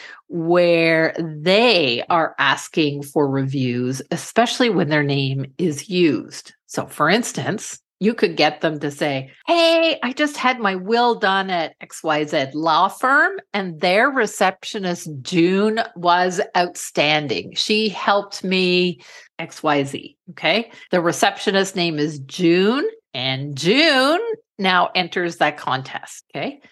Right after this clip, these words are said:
Really great way to do this. And it also just imagine how your employee feels when a customer gives them a great review. Step number five is follow up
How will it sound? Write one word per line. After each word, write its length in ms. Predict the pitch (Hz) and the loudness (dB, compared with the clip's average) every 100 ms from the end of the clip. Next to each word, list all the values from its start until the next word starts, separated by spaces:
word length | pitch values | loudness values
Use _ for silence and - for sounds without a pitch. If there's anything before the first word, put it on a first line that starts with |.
| _ | _
Really 460 | 165 170 208 214 185 | -8 2 4 4 2
great 680 | 131 - 156 170 185 - 214 | -6 -12 -4 0 0 -2 -2
way 300 | 170 160 156 | 0 0 -2
to 180 | - | -6
do 360 | 151 139 175 190 | -10 -2 0 2
this. 480 | 202 220 226 - - - _ - | 4 4 2 -2 -20 -20 _ -12
And 100 | 170 | -6
it 160 | 170 - | -6 0
also 520 | 190 220 - 208 170 160 | 2 2 0 0 0 -6
just 340 | 147 - - _ _ - | -12 -14 -20 _ _ -4
imagine 920 | 190 185 190 208 226 - 156 143 151 | -2 2 4 2 0 -2 -4 -2 -6
how 840 | - - 180 180 175 170 170 175 _ - | -10 -2 0 2 4 2 0 -6 _ -12
your 580 | 175 180 175 175 175 175 | -2 0 2 4 2 0
employee 800 | 165 - - 220 220 151 147 _ - | -8 -6 0 2 2 0 -4 _ -4
feels 680 | 311 220 160 143 147 147 | 0 4 4 2 -2 -4
when 400 | 170 156 160 160 - | -6 -4 -4 -4 -6
a 180 | 156 147 | -6 -6
customer 840 | - - - - 151 117 101 131 135 - | -10 -6 -6 -6 -6 -4 -4 -6 -10 -4
gives 200 | 151 143 | -4 -4
them 140 | 139 131 | -8 -10
a 60 | |
great 300 | 127 131 - - | -10 -14 -16 -12
review. 400 | 135 - 120 - _ _ - | -12 -12 -16 -18 _ _ -6
Step 260 | - 220 | -2 0
number 240 | 226 208 175 | 0 2 0
five 720 | - 214 208 208 170 127 151 | 0 0 4 4 2 0 0
is 280 | 143 147 - | 0 0 2
follow 360 | 170 208 233 | 2 4 4
up 180 | 165 - | 2 0